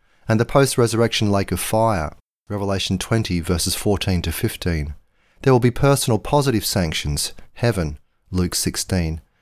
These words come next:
and the post-resurrection eternal new heavens and new earth,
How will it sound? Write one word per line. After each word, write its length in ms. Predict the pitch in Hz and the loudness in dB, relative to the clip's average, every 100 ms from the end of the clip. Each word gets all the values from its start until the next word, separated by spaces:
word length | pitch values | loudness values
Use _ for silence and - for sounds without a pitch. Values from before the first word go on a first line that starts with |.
| _ | _
and 120 | - 113 | 0 0
the 40 | |
post-resurrection 880 | - 143 - 135 120 117 113 - 107 | 4 2 4 2 4 2 2 0 0
eternal 560 | 107 - 120 120 107 98 | 0 -2 0 2 2 2
new 220 | 107 113 | 2 2
heavens 420 | 98 90 90 90 | 0 0 2 0
and 240 | - 95 | 0 2
new 240 | 98 107 - | 2 2 0
earth, 440 | 110 98 - - | 0 0 -2 -8